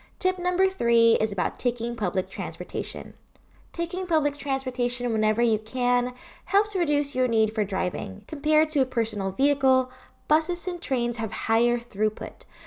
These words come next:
which is what we call the number of distinct vehicles or people able to go through a road system at the same time. So it really contributes towards easing congestion.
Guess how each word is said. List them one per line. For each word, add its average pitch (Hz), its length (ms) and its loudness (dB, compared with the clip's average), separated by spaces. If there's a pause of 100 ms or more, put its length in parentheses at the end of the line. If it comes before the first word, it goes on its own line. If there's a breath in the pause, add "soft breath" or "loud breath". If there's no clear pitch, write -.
(120)
which - 120 -4
is 185 140 0
what 226 200 2
we 294 120 0
call 277 260 4
the 240 100 0
number 220 300 2
of 208 140 -2
distinct 294 600 -6
vehicles 320 580 0
or 202 60 -4
people 202 560 -6 (320 loud breath)
able 359 280 2
to 440 200 0
go 233 200 6
through 226 180 0
a 202 100 4
road 202 240 2
system 208 520 -4
at - 180 -2
the 165 60 -8
same 170 280 -6
time. 170 540 -8
So - 160 -4
it 339 100 -2
really 339 360 4
contributes 277 640 -2
towards 226 340 0
easing 220 320 0
congestion. - 760 -6